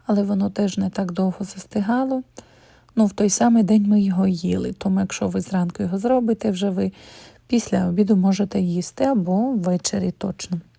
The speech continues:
Але він вийшов дуже красивий, такий ніжний літній десертик. Мені сподобався сам крем.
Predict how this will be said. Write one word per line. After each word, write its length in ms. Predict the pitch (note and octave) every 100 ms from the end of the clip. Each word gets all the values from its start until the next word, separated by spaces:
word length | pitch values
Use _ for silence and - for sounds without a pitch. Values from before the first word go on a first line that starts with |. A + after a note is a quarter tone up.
| - - - - - _ _
Але 220 | - F#3+ F#3+
він 200 | G3+ F#3
вийшов 360 | G3 - G3
дуже 220 | F3+ G#3
красивий, 720 | A3 - G#3 - A#3 A#3 A3 G3
такий 420 | F#3+ - F#3+ F#3 - - _ _ G3
ніжний 580 | F#3+ A3 G3 F#3 F3+
літній 500 | F3 F3+ G#3 G#3 F#3+
десертик. 800 | F3 F#3 - F#3+ A3 - - -
Мені 280 | F3+ F3+ G3
сподобався 680 | G3+ - F#3 F3+ F#3+ F3+ A3
сам 260 | F3+ G3 F3
крем. 380 | - G#3+ A#3+